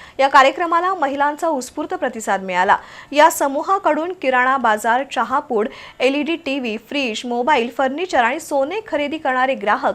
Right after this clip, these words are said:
तसंच शिवशंभू पतसंस्थेच्या पिग्मी बचत आणि ठेवीदार महिला सभासदांसाठी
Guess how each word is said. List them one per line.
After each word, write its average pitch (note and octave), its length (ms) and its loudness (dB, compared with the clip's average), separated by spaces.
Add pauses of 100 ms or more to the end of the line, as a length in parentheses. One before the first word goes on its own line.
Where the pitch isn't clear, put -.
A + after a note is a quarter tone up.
(140)
तसंच C#4 360 0 (240)
शिवशंभू F4 600 2
पतसंस्थेच्या D4 840 -2
पिग्मी C4 440 -6
बचत C4 400 0
आणि D#4 160 -4
ठेवीदार B3+ 460 0
महिला A#3+ 360 -4
सभासदांसाठी A#3+ 960 -2